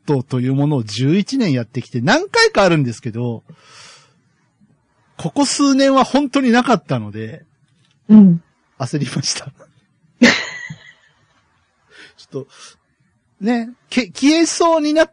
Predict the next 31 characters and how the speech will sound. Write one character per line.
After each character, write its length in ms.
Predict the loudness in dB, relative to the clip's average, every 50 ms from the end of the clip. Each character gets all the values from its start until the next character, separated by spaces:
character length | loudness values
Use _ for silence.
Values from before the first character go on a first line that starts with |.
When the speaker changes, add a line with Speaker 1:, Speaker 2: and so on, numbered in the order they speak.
| _
Speaker 1:
た 120 | -6 -6 -2
こ 160 | 0 -2 -2
と 260 | 0 -2 -2 0 0
は 140 | 0 -2 0
実 240 | -2 -2 -4 0 0
は 100 | 0 2
何 220 | 2 2 0 0 0
回 200 | 0 0 0 0
か 160 | -2 -10 -16
あ 60 | -16
る。 80 | -20 _ _ _ -14 -14 -14 _ _ _
Speaker 2:
消 300 | 0 2 4 4 4 2
え 20 |
そ 240 | 2 2 2 2 2
う 40 | 4
に 100 | 4 2
な 140 | 2 2 -2
っ 40 | -4 _
た 140 | -2 -2 0
ん 80 | 0
だ。 240 | 0 0 0 -2 -4
Speaker 1:
あ、 40 | -6
音 180 | -6 -6 -2
畑 280 | -2 -2 0 0 0 0
じ 80 | 2 2
ゃ 20 |
な 80 | 0 0
い 20 |
で 40 | -2
す 120 | -4 -8 -14
よ。 140 | -16 -16